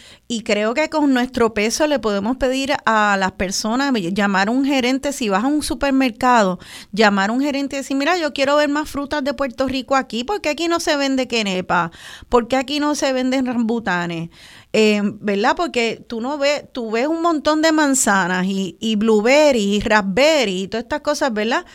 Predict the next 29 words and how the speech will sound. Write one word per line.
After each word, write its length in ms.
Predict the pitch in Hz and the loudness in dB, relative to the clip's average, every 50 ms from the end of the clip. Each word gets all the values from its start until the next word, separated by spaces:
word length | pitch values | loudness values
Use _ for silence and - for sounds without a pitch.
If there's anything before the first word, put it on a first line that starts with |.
| - - - - - | -20 -20 -20 -12 -6
Entonces 380 | 226 247 - 254 262 262 349 349 | -6 -4 -2 -2 -2 0 0 0
uno 240 | 311 285 269 277 285 | 0 2 0 2 4
va 100 | 285 269 | 4 4
a 40 | 269 | 4
buscar 420 | 277 294 262 - - 320 349 392 392 | 2 -4 -6 -2 0 0 0 0 0
y 120 | - 285 | -2 0
la 140 | 277 262 247 | 2 2 2
mayor 360 | 240 226 220 220 214 214 214 | 2 2 0 0 0 -2 -2
parte 360 | 214 240 254 277 - 330 339 | -2 -2 -2 -2 -2 -2 -2
no, 340 | 311 285 277 277 285 285 285 | 0 0 0 0 2 0 0
no, 340 | 269 254 240 247 262 262 254 | 0 0 0 0 0 0 0
muy 380 | 233 208 226 233 285 349 392 359 | -2 -2 -2 -2 0 -2 -2 -4
poco, 540 | - - 247 262 330 381 370 - 302 277 | -4 0 2 4 4 2 2 0 -2 -2
si 140 | 262 - 247 | 0 0 2
acaso, 600 | 220 208 208 226 247 285 302 294 - 254 233 233 233 - - - - - - - - - - | 2 2 2 0 0 0 0 -2 -2 -2 -2 -2 -4 -8 -16 -20 -20 -20 -20 -20 -20 -12 -2
ese, 320 | - 247 247 - 247 214 - | 0 0 2 2 0 0 2
con, 300 | - 233 226 214 214 214 | 2 2 4 2 0 0
con 280 | 214 226 214 208 208 | 0 0 0 2 2
unas 300 | 196 196 220 254 269 269 - _ | 0 0 0 0 -2 -4 -8 _
bri-, 400 | - 202 180 247 226 208 - - - | -10 -4 -2 -2 -2 -2 -6 -8 -8
brillantes 640 | 214 185 214 214 196 190 196 202 226 214 240 247 | -6 -2 0 0 2 2 2 2 2 2 2 2
excepciones 760 | 262 247 254 254 233 220 - - 247 254 277 294 294 285 247 | 2 2 0 -2 -4 -2 -2 -2 0 2 2 4 4 2 2
de 120 | 214 208 | 2 0
supermercados 880 | 202 - 202 - 202 190 190 185 180 175 - - 190 202 214 233 247 240 | 0 0 -2 -2 0 0 0 0 -2 -4 0 2 2 4 4 2 0 -2
como 400 | 247 - 220 196 196 196 185 180 | -4 -4 -4 -2 -2 -2 -2 -2
el 100 | 180 180 | -2 -4
Econo 400 | 175 175 - 196 196 196 208 214 | -4 -4 -2 -2 0 2 2 2
de 120 | 214 214 | 2 2
Altamira, 680 | 214 214 214 214 226 226 240 254 269 285 277 262 226 214 | 2 0 0 0 0 0 2 2 2 2 2 2 0 -2